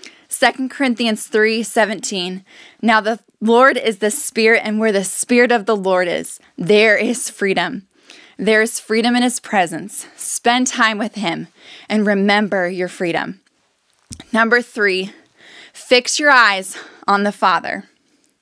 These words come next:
It's that target fixation. You'll go where your eyes are fixed. Get your gaze in the right place.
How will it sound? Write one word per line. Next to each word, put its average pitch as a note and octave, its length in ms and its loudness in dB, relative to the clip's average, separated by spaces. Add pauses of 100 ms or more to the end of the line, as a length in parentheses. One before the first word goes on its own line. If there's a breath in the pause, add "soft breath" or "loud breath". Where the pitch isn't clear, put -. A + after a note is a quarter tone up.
(400)
It's - 120 -8
that - 220 2
target B3 560 0
fixation. G3 720 -4 (320 loud breath)
You'll A#3 240 4
go A3+ 540 4 (240 loud breath)
where A#3 180 4
your A#3+ 240 2
eyes G3 380 0
are G3 160 -2
fixed. - 560 -6 (280 loud breath)
Get G#3+ 180 4
your C4+ 100 2
gaze A3 640 2
in G3+ 180 -2
the G3+ 120 0
right G3+ 340 2
place. - 600 -6